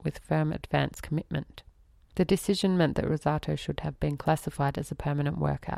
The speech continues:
and be entitled to annual leave and sick pay. Significantly, it also showed that employers cannot use casual loadings to offset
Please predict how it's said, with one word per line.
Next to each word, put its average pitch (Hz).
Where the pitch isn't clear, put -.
and 160
be 151
entitled 151
to -
annual 151
leave 143
and 139
sick -
pay. 151
Significantly, 180
it 160
also 180
showed 151
that 156
employers 156
cannot -
use 156
casual 151
loadings 143
to -
offset -